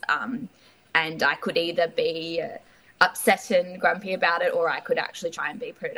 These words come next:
proactive. Um, and again, the privilege to, to make that choice even, uh, is something that I know I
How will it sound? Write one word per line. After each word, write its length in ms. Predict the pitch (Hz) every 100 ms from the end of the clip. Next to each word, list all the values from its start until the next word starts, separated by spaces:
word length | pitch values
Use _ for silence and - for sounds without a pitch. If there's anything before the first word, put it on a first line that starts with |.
| - -
proactive. 840 | 180 160 - - 202 - - - 170
Um, 340 | 170 - 196 - _ _ _ _ _ _ _ _ _ -
and 180 | 170 170
again, 600 | 165 - 160 151 156 - - -
the 80 | 180
privilege 460 | 180 160 147 -
to, 120 | 202 - - _ - - -
to 140 | 240
make 200 | 190 170
that 180 | 160 -
choice 420 | - 160 160 -
even, 560 | 156 156 151 247 - - -
uh, 60 | -
is 260 | - 165
something 280 | - - -
that 120 | 143
I 140 | 123 - -
know 240 | - 165 143
I 140 | 98